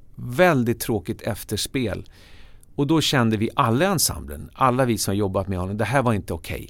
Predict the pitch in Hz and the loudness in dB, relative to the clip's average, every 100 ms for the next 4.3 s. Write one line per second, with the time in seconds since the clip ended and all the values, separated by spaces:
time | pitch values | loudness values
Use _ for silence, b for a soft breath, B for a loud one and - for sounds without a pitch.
0 | - - 117 104 110 107 104 147 - 143 | -18 -16 -10 -8 -4 -4 -4 -6 -6 -4
1 | 170 - 113 85 117 117 73 - - - | -2 0 -2 -2 -2 -4 -4 -10 -18 -10
2 | 117 120 110 104 98 131 120 104 - 110 | -6 -4 -2 -4 -6 -2 0 2 0 0
3 | - 104 104 98 92 98 - b b - | 0 0 2 0 -2 -6 -12 b b -20
4 | - 98 90 | -8 -6 -6